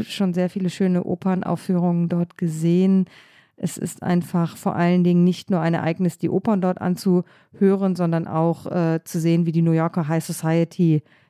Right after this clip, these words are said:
in den Saal strebt und man selbst sitzt, äh, auf den billigen Plätzen. Ich zumindestens. Dann empfehle ich Boston on the Common. Das ist in Boston im Sommer immer eine Shakespeare-Inszenierung, die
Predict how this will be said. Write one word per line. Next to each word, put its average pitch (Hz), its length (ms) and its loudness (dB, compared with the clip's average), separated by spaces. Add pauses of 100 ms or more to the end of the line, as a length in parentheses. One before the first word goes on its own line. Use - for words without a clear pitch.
(100)
in 170 360 2
den 160 180 2
Saal 151 280 0
strebt - 640 -4
und 175 160 -2
man 165 160 0
selbst 160 380 -4
sitzt, - 420 -6
äh, 160 160 -2
auf - 160 -6
den 165 140 -2
billigen 160 320 -4
Plätzen. - 460 -8 (120)
Ich - 160 -4
zumindestens. - 600 -8 (580)
Dann 214 300 2
empfehle 220 580 0
ich - 540 -2
Boston 220 500 0
on 196 240 0
the 190 60 0
Common. 180 500 0
Das 151 220 -6
ist - 340 -4
in 175 300 0
Boston 202 580 0
im 180 220 2
Sommer 196 500 0
immer 185 540 0
eine 180 360 0
Shakespeare-Inszenierung, 208 1300 0
die 202 380 2